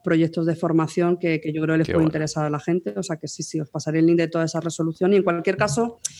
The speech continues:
Speaker 1: nosotros vamos, eh, tuiteando, etcétera, todas las formaciones que
Speaker 2: Sí.
Speaker 1: vamos, eh, teniendo, o sea, se van difundiendo a través de la, de las redes sociales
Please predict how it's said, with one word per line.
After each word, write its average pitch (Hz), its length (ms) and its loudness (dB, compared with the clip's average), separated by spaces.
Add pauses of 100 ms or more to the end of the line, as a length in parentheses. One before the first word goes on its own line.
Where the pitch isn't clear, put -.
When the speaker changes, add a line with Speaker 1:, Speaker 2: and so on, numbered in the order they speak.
(220)
Speaker 1:
nosotros 202 240 2
vamos, 190 540 2 (440)
eh, 170 800 4
tuiteando, 185 1000 4
etcétera, 180 460 0
todas 175 200 0
las 175 100 -2
formaciones 170 460 -2
que 175 100 -4
Speaker 2:
Sí. 165 160 2
Speaker 1:
vamos, 165 840 0
eh, 160 500 -2 (180)
teniendo, 190 520 6
o - 20 -4
sea, 190 140 -6
se - 160 -4
van 156 520 2
difundiendo 165 520 0
a 156 40 -4
través 151 220 -4
de 151 80 -6
la, 147 240 -8 (300)
de 160 60 -4
las 151 120 -4
redes 156 160 -2
sociales 151 680 -10